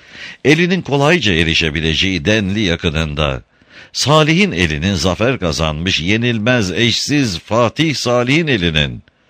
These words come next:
Konuklar çapanlarının kıvrımlarını düzeltip, kollarını sıvayıp, baçaların değerli ibriklerden döktüğü sulara açık avuçlarını uzatırken, Salih durmadan filamayı taşıyan yastığı düzeltiyor,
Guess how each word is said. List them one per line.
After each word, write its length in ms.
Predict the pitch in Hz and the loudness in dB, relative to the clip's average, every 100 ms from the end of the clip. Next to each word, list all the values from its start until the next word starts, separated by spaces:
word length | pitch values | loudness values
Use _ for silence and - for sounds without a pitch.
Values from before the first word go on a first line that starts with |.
| _ _ - - - _ | _ _ -20 -20 -20 _
Konuklar 460 | - 160 190 180 175 | 2 2 2 2 2
çapanlarının 800 | - 135 135 131 123 117 92 110 | 2 2 2 2 2 2 2 0
kıvrımlarını 680 | 92 78 90 78 78 85 92 | -2 -2 -4 -2 -2 -2 -2
düzeltip, 540 | 76 80 78 87 73 | 0 0 0 -2 -4
kollarını 540 | 113 123 98 104 78 | -2 0 0 0 -2
sıvayıp, 480 | 101 101 78 76 85 - - | -2 -2 0 0 0 -4 0
baçaların 680 | 127 - 135 135 139 123 | 2 4 2 2 2 2
değerli 400 | 117 117 110 123 | 4 4 2 0
ibriklerden 800 | 143 87 104 - 98 76 95 104 | -2 0 -2 2 2 2 0 0
döktüğü 360 | 87 90 92 95 | -2 -2 -4 -4
sulara 440 | - 80 80 85 | -4 -2 0 0
açık 260 | 82 131 107 | 0 0 0
avuçlarını 540 | 104 117 - 95 85 | -2 -2 0 0 0
uzatırken, 720 | 131 82 87 87 78 87 92 - | -2 -2 -2 -2 0 2 2 -2
Salih 500 | - 131 143 147 147 | -2 4 6 6 2
durmadan 460 | 143 175 151 139 135 | 2 2 2 2 0
filamayı 520 | - 117 123 101 107 | 0 -2 0 0 0
taşıyan 460 | 95 92 80 95 98 | 0 0 2 0 2
yastığı 560 | 85 92 - 85 98 | 2 0 -2 -2 -2
düzeltiyor, 720 | 82 69 87 82 82 80 85 | -2 0 0 0 -2 0 0